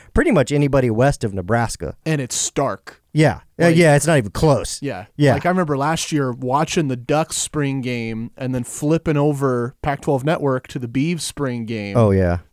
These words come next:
Speaker 2: You went from thousands in the stands, packed house,
Speaker 1: Right.
Speaker 2: loud and electric energy, to you could count pe-, people in the stands at
Speaker 1: Yeah,
Speaker 2: Reser.
Speaker 1: right, you could
Speaker 2: Fifty,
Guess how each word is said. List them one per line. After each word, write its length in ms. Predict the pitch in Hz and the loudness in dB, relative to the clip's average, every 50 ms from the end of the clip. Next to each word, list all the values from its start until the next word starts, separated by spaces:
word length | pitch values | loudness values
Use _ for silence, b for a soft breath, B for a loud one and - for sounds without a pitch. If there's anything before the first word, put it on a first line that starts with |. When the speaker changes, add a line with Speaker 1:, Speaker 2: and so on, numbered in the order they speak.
| _ | _
Speaker 2:
You 100 | - 147 | -2 0
went 220 | 139 156 151 135 - | 0 0 0 -2 -2
from 320 | - 156 135 120 113 110 - _ | -2 -2 0 0 -2 -4 -6 _
thousands 540 | - 143 135 143 170 175 156 175 180 175 151 | -4 -2 0 2 2 2 0 0 0 0 0
in 140 | 170 170 170 | 0 -2 -2
the 80 | 170 170 | -2 -4
stands, 640 | - - - 120 107 101 95 98 117 - - - _ _ _ _ _ _ _ _ _ _ _ _ | -4 -4 -4 -4 -4 -4 -6 -8 -10 -10 -12 -16 _ _ _ _ _ _ _ _ _ _ _ _
packed 420 | - - - 156 160 - - - - | -10 -6 -2 -2 -2 -2 -4 -8 -6
house, 540 | - 156 139 127 120 117 113 - - - - | -4 -2 0 0 0 0 -2 -4 -6 -4 -2
Speaker 1:
Right. 200 | 104 92 78 117 | -2 -2 -2 -2
Speaker 2:
loud 680 | 117 120 131 127 135 151 151 156 165 180 185 180 - - | -4 -4 -4 -2 -2 0 0 2 4 4 2 2 0 -4
and 180 | 131 131 123 120 | -6 -6 -4 -4
electric 800 | 117 110 113 120 131 156 170 185 - - - 160 147 131 - - - | -4 -6 -6 -6 -4 -4 -4 -4 -6 -6 -4 -2 -2 -2 -4 -6 -6
energy, 580 | 143 147 151 151 135 117 120 117 107 104 95 b b b b b b b b | -4 -2 -2 -4 -4 -4 -6 -8 -8 -8 -10 b b b b b b b b
to 420 | - - 151 131 123 120 113 110 - _ _ _ _ _ _ _ _ _ | -2 0 0 2 2 0 -2 -6 -10 _ _ _ _ _ _ _ _ _
you 200 | - 151 170 180 | -2 2 2 2
could 240 | - - 143 - - | 2 0 -4 -4 -6
count 340 | - - 160 156 147 135 - _ _ - | -6 -4 -2 0 -2 -2 -4 _ _ -12
pe-, 120 | - - | -12 -12
people 340 | - - - 156 - 139 127 | -12 -10 -12 -10 -8 -6 -6
in 60 | 117 | -6
the 60 | 113 | -6
stands 360 | 110 - 139 123 104 101 101 - | -6 -6 -6 -6 -6 -6 -2 0
at 60 | 123 | 2
Speaker 1:
Yeah, 100 | 117 98 | 2 2
Speaker 2:
Reser. 280 | 107 - - 101 85 - _ - | 0 -2 -8 -10 -12 -10 _ 0
Speaker 1:
right, 200 | 120 117 110 98 | 2 2 2 2
you 160 | 101 107 110 | 2 2 2
could 100 | - 156 | 2 0
Speaker 2:
Fifty, 340 | 151 - 170 165 165 170 | 0 0 -2 -4 -4 -4